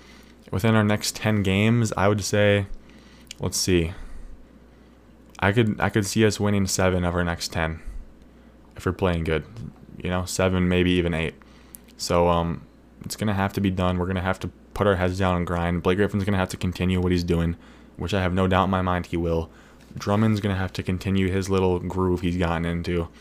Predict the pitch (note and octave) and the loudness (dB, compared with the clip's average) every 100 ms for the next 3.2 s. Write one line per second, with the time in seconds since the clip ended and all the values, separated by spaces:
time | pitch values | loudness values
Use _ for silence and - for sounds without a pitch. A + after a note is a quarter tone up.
0 | - - - F2+ - G2 F#2+ F2+ F2+ F2 | -20 -16 -6 -4 0 2 2 2 2 2
1 | E2 E2+ - - - - - F#2+ G2 G#2+ | 0 -6 -14 -20 -20 -20 -6 -2 4 4
2 | A2+ A#2 G2+ G#2 G#2 G2 F#2 F2 F#2 F#2+ | 4 2 2 2 0 -2 -4 -2 0 -2
3 | - - | -4 -20